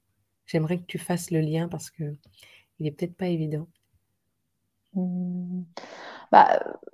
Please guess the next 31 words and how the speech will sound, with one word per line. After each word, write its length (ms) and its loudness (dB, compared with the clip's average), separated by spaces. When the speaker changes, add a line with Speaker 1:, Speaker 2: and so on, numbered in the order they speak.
Speaker 2:
nous, 200 12
c'est 160 12
vrai 200 12
que, 300 12
enfin, 300 4
à 200 12
Vanves, 520 6
euh, 300 6
ou, 180 4
ou 120 6
même 220 8
à 100 10
Ivry, 440 10
hein, 220 4
on 240 4
a, 100 4
on 200 4
a 100 2
toujours, 500 4
euh, 400 10
en 200 4
équipe, 440 2
euh, 280 12
discuté 560 12
de 140 12
ce 140 4
qui 140 2
n'allait 460 10
pas 360 12
Speaker 1:
Mhm. 260 0
Speaker 2:
et, 1120 8